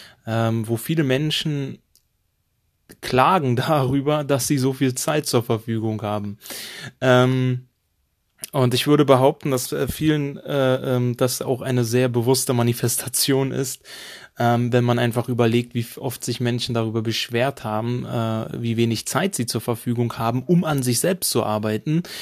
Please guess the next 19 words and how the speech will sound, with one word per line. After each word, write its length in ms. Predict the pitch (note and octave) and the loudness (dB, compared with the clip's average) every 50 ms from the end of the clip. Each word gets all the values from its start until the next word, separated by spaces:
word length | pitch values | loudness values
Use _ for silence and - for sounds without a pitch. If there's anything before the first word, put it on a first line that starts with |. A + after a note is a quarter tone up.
| - - - - - | -12 -14 -16 -12 -4
um 240 | - C#3+ C#3 C#3+ D3+ | 0 2 2 2 2
eben 220 | - C#3 C3+ C#3 | 2 0 0 0
zu 160 | C3 - - | 0 0 0
investieren 840 | C#3 C3+ C3 B2 B2 A#2+ - - - - D3+ D#3+ E3 D3+ C3+ A#2+ A#2+ | 0 0 2 0 0 0 0 -2 -2 -2 2 2 2 4 4 0 0
in 180 | - C3 C3 | 0 -2 -4
ihre, 360 | C3+ - C#3 B2+ B2 A#2+ A#2+ - | -2 0 2 2 4 4 2 0
in 180 | - C3 C3 | -2 -4 -4
ihre 280 | B2+ B2+ A#2+ A2+ A#2 A2+ | -2 0 0 0 0 0
Zukunft 680 | - - - F3+ F3 - - A#2+ B2+ D#3+ F3+ - - | 0 0 0 0 0 2 2 2 2 2 0 -2 -2
und, 320 | C3 B2 A#2+ A#2+ A#2 - | -2 -2 -2 -2 -2 -2
äh, 180 | - A#2+ A#2 A#2 | -2 0 0 0
jetzt 400 | A2+ A2 A2+ B2+ B2+ - - - | 2 2 2 2 2 0 -6 -4
eben 240 | C3 C3+ B2+ B2+ B2 | -2 -2 -2 -2 -2
einfach 360 | - B2+ B2 A#2+ A#2+ - A#2+ | -2 -2 -2 -2 -2 -6 -10
die 120 | - - B2+ | -4 0 2
Möglichkeit 880 | A#2+ C3+ D3 D3 - C3 A#2 - - - - A2+ G#2 G2+ G2+ - - _ _ | 6 6 6 6 4 0 -2 -2 -4 -8 -6 -6 -6 -6 -8 -14 -20 _ _
dafür 420 | - A2+ A2+ A2 A2 - - B2 | -2 2 2 2 2 0 0 2
da 240 | A2+ B2 B2 C#3+ D3 | 4 4 4 4 4
ist. 380 | - - - - - - - | 2 -2 -6 -10 -10 -12 -14